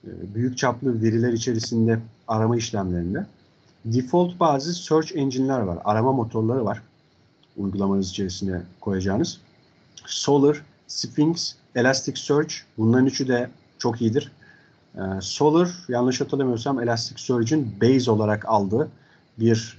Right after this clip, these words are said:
proje zaten Solr. Sphinx de güzeldir ama burada en böyle modern ve, e, s-, sektörde de hani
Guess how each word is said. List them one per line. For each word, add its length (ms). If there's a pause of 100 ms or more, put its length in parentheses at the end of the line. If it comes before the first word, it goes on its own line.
proje 320
zaten 360 (140)
Solr. 380 (480)
Sphinx 520
de 140
güzeldir 460
ama 280
burada 380 (380)
en 260
böyle 180
modern 640
ve, 200 (680)
e, 40 (640)
s-, 160 (120)
sektörde 600
de 180 (460)
hani 260